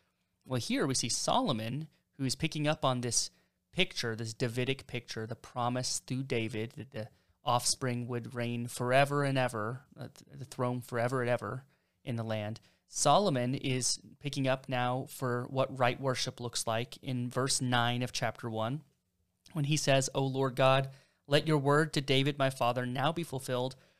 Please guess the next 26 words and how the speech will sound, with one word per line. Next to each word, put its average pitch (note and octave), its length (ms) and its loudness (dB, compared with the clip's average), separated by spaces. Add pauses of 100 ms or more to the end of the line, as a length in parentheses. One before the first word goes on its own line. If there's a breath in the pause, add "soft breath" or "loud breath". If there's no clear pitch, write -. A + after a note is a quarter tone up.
(140 soft breath)
for D#3 120 -2
you D3+ 140 4
have F#3+ 500 4
made B2+ 240 6
me B2 120 0
king A#2+ 240 -4
over A#2+ 180 -6
a A#2 40 -8
people B2+ 400 -6
as A#2+ 160 -4
numerous A#2+ 500 -4
as B2 160 -6
the B2 120 -4
dust - 300 -6
of A2+ 100 -12
the C2+ 120 -10
earth. - 280 -16 (840)
Give C#3 160 4
me C3+ 80 4
now B2 200 2
wisdom C3 480 0
and B2+ 140 0
knowledge A#2+ 360 -2
to C3+ 100 -6
go C3 140 -4
out A2+ 240 -4